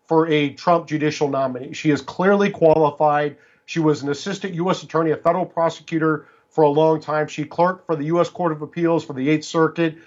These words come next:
She was a, a litigator at a top law firm. There is no reason that the left should be attacking her other than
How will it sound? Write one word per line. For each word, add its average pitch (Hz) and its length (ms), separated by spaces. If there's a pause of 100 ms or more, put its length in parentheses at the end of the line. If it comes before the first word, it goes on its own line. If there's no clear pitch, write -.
(160)
She - 120
was 156 240
a, 139 260
a 143 60
litigator 175 640
at 147 100
a 135 40
top 170 320
law 151 180
firm. 156 420 (280)
There 185 160
is 170 120
no 202 160
reason 190 420
that 170 160
the 156 100
left 160 320
should 151 180
be 156 140
attacking 156 460
her 147 220
other 175 300
than 160 380